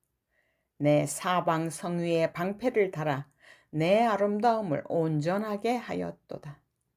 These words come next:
다시스는 각종 보화가 풍부함으로 너와 거래하였으며 은과 철과 주석과 납을 내 물품과 바꾸어 갔도다. 야왕과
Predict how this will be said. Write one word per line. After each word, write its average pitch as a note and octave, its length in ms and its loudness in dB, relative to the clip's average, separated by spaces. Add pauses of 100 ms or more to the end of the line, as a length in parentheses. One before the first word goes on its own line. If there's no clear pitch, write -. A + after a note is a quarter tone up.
(1200)
다시스는 D#3 680 -2
각종 G#3+ 560 -2
보화가 A3+ 680 4
풍부함으로 E3 800 0 (360)
너와 D3 440 0
거래하였으며 E3 1400 -2 (840)
은과 F3 640 2
철과 F#3 800 -2 (400)
주석과 A#3+ 640 0
납을 D#3 500 0
내 F#3 280 2
물품과 A#3 1000 -2
바꾸어 A3+ 560 -2
갔도다. - 560 -14 (1400)
야왕과 D#3 920 0